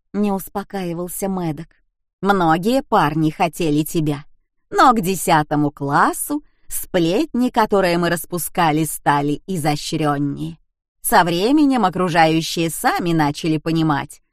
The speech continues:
что ты социальный изгой, и нам с Джаредом стало проще в итоге».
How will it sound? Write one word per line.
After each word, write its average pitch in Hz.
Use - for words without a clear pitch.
что -
ты 254
социальный 170
изгой, 151
и 349
нам 175
с 151
Джаредом 220
стало 151
проще -
в 180
итоге». 151